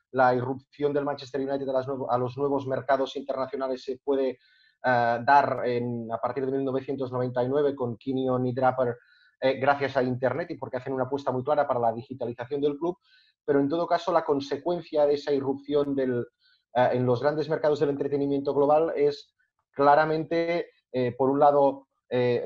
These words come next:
la introducción de los clubes de fútbol, en ese caso sobre todo a un ámbito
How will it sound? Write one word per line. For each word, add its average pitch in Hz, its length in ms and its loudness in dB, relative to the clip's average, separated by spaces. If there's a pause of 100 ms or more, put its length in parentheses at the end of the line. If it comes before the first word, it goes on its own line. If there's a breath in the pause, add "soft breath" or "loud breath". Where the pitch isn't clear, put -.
la 117 280 4
introducción 127 520 -4
de 143 80 0
los 143 160 0
clubes 139 260 -2
de 135 120 -2
fútbol, 139 440 0
en 110 100 -2
ese 120 220 -6
caso 143 300 0
sobre 120 260 -4
todo 127 360 2
a 117 80 4
un 123 200 -2
ámbito 127 600 -2